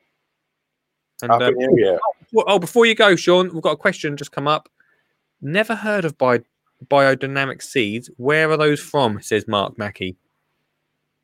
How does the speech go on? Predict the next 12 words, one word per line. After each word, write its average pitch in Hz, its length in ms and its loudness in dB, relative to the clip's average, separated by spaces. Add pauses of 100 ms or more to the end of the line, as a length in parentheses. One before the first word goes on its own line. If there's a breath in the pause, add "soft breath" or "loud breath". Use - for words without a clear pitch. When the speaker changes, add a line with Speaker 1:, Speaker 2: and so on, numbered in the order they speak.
(840)
Speaker 2:
Well, 127 120 6
I 104 80 4
don't 104 140 2
wanna 107 140 0
give 113 180 -2
them 120 160 2
any 131 220 0
pub-, 143 320 -6 (180)
any 135 260 2 (140)
Speaker 1:
Oh, 147 140 6
of 143 80 4
course, 156 100 6